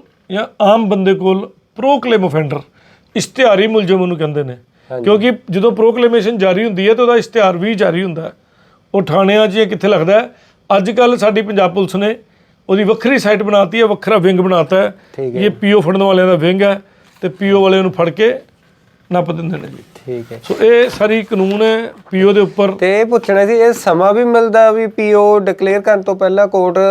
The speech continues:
Speaker 2: ਬੰਦੇ ਨੂੰ ਹਾਜ਼ਰ ਹੋਣ ਦੇ ਲਈ ਵੀ ਸਮਾਂ ਦਿੰਦੀ ਹੈ ਜੀ?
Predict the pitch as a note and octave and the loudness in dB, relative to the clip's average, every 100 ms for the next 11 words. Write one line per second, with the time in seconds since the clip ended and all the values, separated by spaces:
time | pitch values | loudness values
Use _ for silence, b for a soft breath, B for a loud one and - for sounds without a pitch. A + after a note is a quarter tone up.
0 | F#3+ F#3 E3 F3 F3+ F#3 F3 F3 E3 E3 | 2 2 2 0 2 2 2 2 2 2
1 | F3+ F#3+ G#3 G3+ G3 G3+ F#3+ F#3+ F3+ E3+ | 0 -2 0 -2 -2 -2 -2 -2 -4 -4
2 | E3+ E3 D#3+ | -4 -4 -6